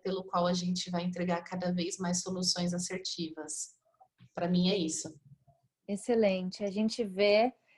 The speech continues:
Speaker 2: nesse bate-papo e a gente conhece a história do banco, essa questão do compromisso com a diversidade.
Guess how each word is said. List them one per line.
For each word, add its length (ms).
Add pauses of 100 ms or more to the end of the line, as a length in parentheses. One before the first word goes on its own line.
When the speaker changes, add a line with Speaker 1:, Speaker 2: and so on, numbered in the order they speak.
(120)
Speaker 2:
nesse 260
bate-papo 760
e 80
a 80
gente 400
conhece 560
a 20
história 340
do 120
banco, 360
essa 160
questão 400
do 120
compromisso 840
com 120
a 40
diversidade. 960